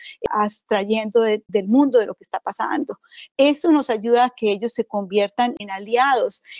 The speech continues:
y puedan entender el por qué tenemos que estar juntos y tenemos que estar protegidos. Si tratamos de no darles la información,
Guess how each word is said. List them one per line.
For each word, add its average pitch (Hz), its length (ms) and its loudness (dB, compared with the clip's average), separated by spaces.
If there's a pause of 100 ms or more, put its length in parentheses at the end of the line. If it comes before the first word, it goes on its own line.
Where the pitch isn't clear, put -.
y 247 140 2
puedan 233 280 2
entender 202 480 -2
el 208 80 -6
por - 220 -12
qué 196 140 -2
tenemos 190 400 -8
que 202 100 -4
estar 190 260 -4
juntos 254 500 0
y - 60 -2
tenemos 180 340 -6
que 196 120 0
estar 190 320 -2 (100)
protegidos. 185 760 -2 (320)
Si 285 300 2
tratamos 277 680 2
de 240 260 2
no 220 280 -4
darles 285 300 2
la 262 80 0
información, 220 720 -2